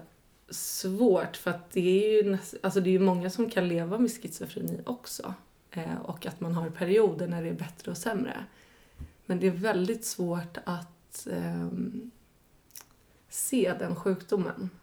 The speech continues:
För min mamma, liksom, man ser att hon inte mår bra. Men jag tror inte någon skulle veta så här på rak arm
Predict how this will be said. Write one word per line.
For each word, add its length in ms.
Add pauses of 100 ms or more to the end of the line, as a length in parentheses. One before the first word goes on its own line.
(960)
För 100
min 220
mamma, 480
liksom, 600
man 160
ser 420
att 180
hon 120
inte 200
mår 160
bra. 600 (160)
Men 120
jag 80
tror 140
inte 140
någon 180
skulle 220
veta 380
så 120
här 60
på 120
rak 320
arm 360